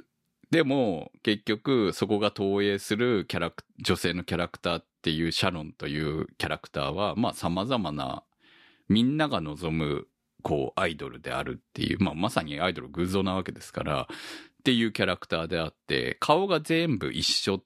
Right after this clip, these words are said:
ていうわけでもないし、あれは不思議だなって思った部分ではありましたね。新しいなっていうの。逆にあれを今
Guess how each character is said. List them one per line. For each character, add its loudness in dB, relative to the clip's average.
て 2
い 6
う 2
わ 2
け -12
で -8
も -12
な -2
い -14
し、 -6
あ 4
れ 4
は 4
不 -10
思 -2
議 2
だ 2
な 2
っ -8
て 0
思 2
っ -6
た -4
部 2
分 -4
で -4
は -2
あ 0
り -2
ま 0
し -2
た -2
ね。 0
新 2
し -2
い -2
な -12
っ -16
て -6
い -4
う -10
の。 0
逆 2
に 4
あ 2
れ 6
を 4
今 2